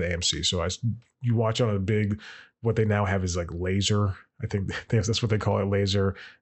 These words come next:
Dolby Cinema Plus. Well, it, it wasn't Dolby Cinema 'cause I, I didn't watch it in three D. Uh, but you have on glasses, and then at, at differing points of the movie, I would say, like, ev-, basically once a scene,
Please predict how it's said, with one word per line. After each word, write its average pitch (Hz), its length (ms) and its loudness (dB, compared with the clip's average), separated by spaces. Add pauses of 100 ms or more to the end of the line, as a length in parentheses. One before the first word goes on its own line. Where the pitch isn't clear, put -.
Dolby 101 260 2
Cinema 98 480 2
Plus. 101 600 -2
Well, 110 240 2
it, 92 100 -8
it 98 280 -4
wasn't 87 260 -2
Dolby 78 220 -4
Cinema 78 320 -4
'cause 82 160 -10
I, 80 140 -8 (880)
I 87 120 0
didn't 87 240 -6
watch - 180 -2
it 82 60 -8
in - 80 -6
three 82 160 -6
D. - 100 -12 (480)
Uh, 104 120 2
but 92 300 0 (320)
you 110 140 2
have 101 160 2
on 87 160 -2
glasses, 127 880 0
and 110 180 -2
then 117 460 0 (1080)
at, 117 300 2
at 101 280 0
differing 127 460 2
points 139 300 -2
of - 40 -14
the 101 160 0
movie, 117 200 0
I 101 100 0
would 127 160 0
say, 104 120 0
like, 85 280 -6
ev-, 113 580 -4
basically 135 460 0
once 107 380 0
a 92 80 -4
scene, 85 380 0